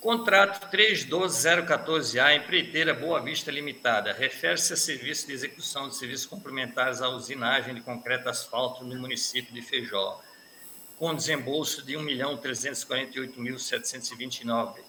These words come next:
e quarenta e seis centavos, divergia do demonstrativo das licitações, a dalfo afirma ao final que achou a incoerência e que o valor certo é um duzentos e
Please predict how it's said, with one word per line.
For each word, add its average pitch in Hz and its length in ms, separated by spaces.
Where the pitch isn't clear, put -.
e 113 420
quarenta 135 360
e 123 40
seis - 260
centavos, 165 640
divergia 147 640
do 131 140
demonstrativo 127 760
das 110 200
licitações, 160 880
a 170 80
dalfo 139 520
afirma 147 520
ao 147 120
final 165 680
que 214 120
achou 165 420
a 151 60
incoerência 151 680
e 175 40
que - 80
o 196 60
valor 131 240
certo 117 420
é 131 60
um 131 160
duzentos 120 480
e 117 100